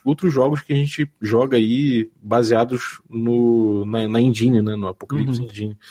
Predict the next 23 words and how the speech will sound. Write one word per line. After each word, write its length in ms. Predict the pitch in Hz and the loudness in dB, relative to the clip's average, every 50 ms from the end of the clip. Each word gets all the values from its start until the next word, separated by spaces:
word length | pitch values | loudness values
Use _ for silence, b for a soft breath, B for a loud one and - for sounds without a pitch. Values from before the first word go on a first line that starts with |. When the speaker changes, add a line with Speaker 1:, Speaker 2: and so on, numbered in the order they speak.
| B B B B B _ | B B B B B _
Speaker 1:
Então 220 | - 120 131 143 | -2 0 2 2
acompanhem 460 | 156 - - 202 165 - 180 208 220 208 | 2 2 2 0 2 2 2 2 2 2
aí 40 | |
nossa 240 | 180 180 180 - - | 2 2 0 -2 -2
stream 260 | 156 - - - 156 | -6 -8 -2 -2 -2
se 60 | 160 - | -2 -2
vocês 220 | 147 139 - - | -6 -10 -10 -10
quiserem, 360 | - - 123 131 143 143 131 - B B B B B B B | -4 0 0 2 2 2 0 -2 B B B B B B B
é, 520 | - 117 117 117 117 113 113 107 107 104 104 | -2 0 2 2 2 2 2 2 2 0 0
conhecer 300 | - 117 107 - - 120 | 0 -2 -2 -2 -4 -4
também 240 | - 123 110 110 117 | -2 0 2 2 2
o 20 | |
trabalho 300 | 117 120 104 107 113 110 | 0 0 0 0 2 2
da 40 | 110 | 0
Secular. 560 | 107 - 131 - - 127 117 131 147 165 - _ _ | 0 -2 -6 -4 -2 0 0 0 0 -2 -6 _ _
Tem, 240 | - 156 175 185 170 | -4 -4 -4 -4 -6
tem 380 | - _ 131 139 151 160 156 | -6 _ -6 -6 -4 -4 -4
material 480 | 147 135 131 131 - 143 127 127 127 123 | -2 -2 -2 0 0 0 2 2 2 2
lá 140 | 123 127 - | 2 0 0
que 80 | - | -2
a 20 | 139 | -2
gente 240 | 131 139 143 - | -2 -2 -2 0
já, 180 | - 151 143 | 0 0 0